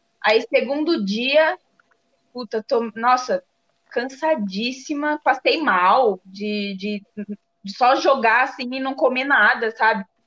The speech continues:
E aí eu tremia, no fim tremia. E na hora de ir pra festa, eu falei, "Não, vamos pra festa." Me arrumei, não sei o quê, peguei, encostei num colchão. Só acordei no dia seguinte me chamando pra jogar.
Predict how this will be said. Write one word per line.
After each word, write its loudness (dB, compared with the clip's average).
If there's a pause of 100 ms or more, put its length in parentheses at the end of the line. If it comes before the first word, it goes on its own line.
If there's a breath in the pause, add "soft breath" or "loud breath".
(380)
E 4
aí 6
eu 6
tremia, 2
no 0
fim -8
tremia. 0
E -4
na 4
hora 4
de -4
ir -10
pra 4
festa, 0
eu -8
falei, -2
"Não, 2
vamos 0
pra -4
festa." 0
Me 0
arrumei, -2
não -6
sei -4
o -14
quê, 2
peguei, 0
encostei 0
num -6
colchão. -2 (460)
Só -2
acordei 2
no 0
dia -2
seguinte -8 (220)
me -2
chamando 2
pra 4
jogar. 2